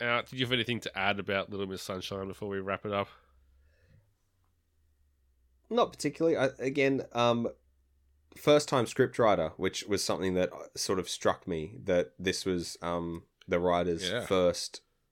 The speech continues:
Speaker 2: uh, script, um, interestingly enough, which I'm guessing it was developed over a very long per-,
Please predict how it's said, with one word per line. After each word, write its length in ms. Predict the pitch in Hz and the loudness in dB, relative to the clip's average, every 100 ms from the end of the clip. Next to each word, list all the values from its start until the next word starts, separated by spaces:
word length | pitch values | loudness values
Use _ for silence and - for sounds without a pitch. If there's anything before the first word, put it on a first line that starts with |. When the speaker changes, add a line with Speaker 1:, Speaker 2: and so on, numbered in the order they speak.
| _ _ | _ _
Speaker 2:
uh, 540 | 87 87 85 80 80 80 - | -4 -2 -2 -4 -6 -8 -12
script, 560 | - - 135 - - - _ _ _ _ | -12 0 0 0 -12 -20 _ _ _ _
um, 460 | 82 82 80 80 - _ _ _ _ _ _ _ - | -4 -4 -6 -12 -18 _ _ _ _ _ _ _ -4
interestingly 480 | 98 - 90 - 90 | -4 -2 -4 -2 -2
enough, 260 | 85 80 | -2 -2
which 260 | 101 - - - - - _ _ _ _ - | -2 -2 -10 -18 -20 -20 _ _ _ _ -14
I'm 260 | 101 110 107 | -4 -2 0
guessing 380 | 120 123 143 127 | 4 4 4 0
it 100 | 90 | 2
was 140 | 110 | 0
developed 420 | 104 104 104 98 | 2 6 6 6
over 160 | 107 92 | 2 2
a 40 | |
very 260 | 90 92 92 | 4 4 6
long 200 | 92 90 | 2 -2
per-, 120 | - | -8